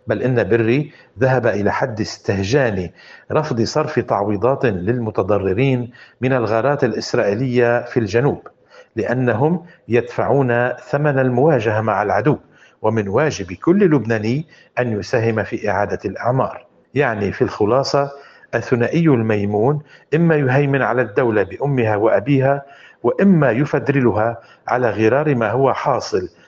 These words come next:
بين دولة ودويلة، ويتهم الآخرين بما هو فاعل. وفيما يخص التعويضات يريد الثنائي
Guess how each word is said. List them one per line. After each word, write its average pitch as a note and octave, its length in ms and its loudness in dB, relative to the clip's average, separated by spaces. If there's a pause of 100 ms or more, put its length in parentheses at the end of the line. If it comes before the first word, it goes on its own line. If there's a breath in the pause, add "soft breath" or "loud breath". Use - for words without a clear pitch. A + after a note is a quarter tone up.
(140)
بين G2+ 340 0
دولة C3+ 640 0 (280 soft breath)
ودويلة، G2 800 0 (120)
ويتهم C#3+ 560 2
الآخرين A2+ 760 -2 (160)
بما G#2+ 240 0
هو F#2+ 200 2
فاعل. - 360 -4 (320)
وفيما F#3 340 4
يخص E3+ 320 0
التعويضات D3+ 680 0 (140)
يريد A#2+ 320 0
الثنائي B2 720 0